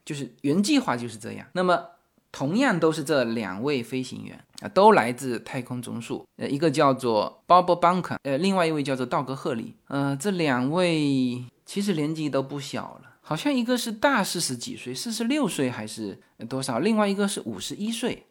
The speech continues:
啊，那算是美国太空总署最优秀的航天员，他们的太太也都在这个，这个拉萨工作。呃，那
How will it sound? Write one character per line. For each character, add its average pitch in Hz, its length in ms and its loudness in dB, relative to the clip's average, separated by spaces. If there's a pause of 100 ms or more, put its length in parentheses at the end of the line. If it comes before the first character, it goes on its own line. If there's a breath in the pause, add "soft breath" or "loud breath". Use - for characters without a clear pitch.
啊， 113 100 -10
那 147 100 -4
算 196 240 2
是 143 400 -2 (200)
美 139 240 0
国 156 180 4
太 196 220 0
空 190 180 0
总 147 180 -6
署 131 280 -10
最 220 180 0
优 220 260 -2
秀 226 320 -2
的 117 360 -4
航 110 240 -8
天 160 200 -6
员， - 280 -8 (120)
他 - 220 -4
们 170 320 0
的 131 540 0 (160)
太 240 180 -2
太 - 340 -10 (140 soft breath)
也 131 160 0
都 233 220 6
在 233 200 6
这 147 200 -2
个， 117 500 -4 (140)
这 131 100 -6
个 127 120 -4
拉 156 140 -2
萨 110 160 -4
工 135 240 -4
作。 135 360 -4
呃， 151 240 -6
那 247 200 0